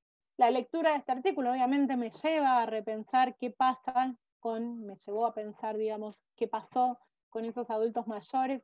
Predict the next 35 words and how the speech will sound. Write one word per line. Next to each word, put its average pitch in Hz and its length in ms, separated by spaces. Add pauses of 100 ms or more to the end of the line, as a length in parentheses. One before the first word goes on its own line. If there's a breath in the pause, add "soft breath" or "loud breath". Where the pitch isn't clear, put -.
(140)
en 226 180
este 262 300
contexto, 240 680 (160)
sobre 208 260
todo 269 220
en 254 100
países 233 480
como, 208 380 (480)
como 196 180
el 208 80
mío, 269 300
donde 214 200
hubo 226 460 (460 soft breath)
grandes 254 460
procesos 254 580
de 247 260
medidas 247 420
de 214 100
aislamiento 214 520
social 254 720 (440)
y 202 140
de 185 520 (420)
preventivo 208 500
y 233 60
obligatorio. 285 840 (760 soft breath)
Ellos 330 220
dicen 285 300
que 302 60
es 285 60
necesaria 294 760 (240)
correrse 285 520
de 254 120
la 233 100
mirada 240 360
paternalista, 233 1040